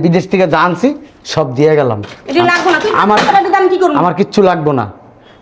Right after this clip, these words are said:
Speaker 1: যেই বাড়িতে আমার বউর সম্মান নাই, ইজ্জত নাই, ওই বাড়িতে আমি কেন থাকুম? তোমার ছোট ছেলে, তোমার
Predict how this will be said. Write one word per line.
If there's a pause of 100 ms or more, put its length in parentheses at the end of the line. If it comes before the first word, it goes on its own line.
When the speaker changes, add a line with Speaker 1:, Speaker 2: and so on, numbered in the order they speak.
(120)
Speaker 1:
যেই
বাড়িতে
আমার
বউর (120)
সম্মান (100)
নাই, (160)
ইজ্জত
নাই,
ওই
বাড়িতে
আমি
কেন (100)
থাকুম? (380)
তোমার (100)
ছোট (160)
ছেলে, (720)
তোমার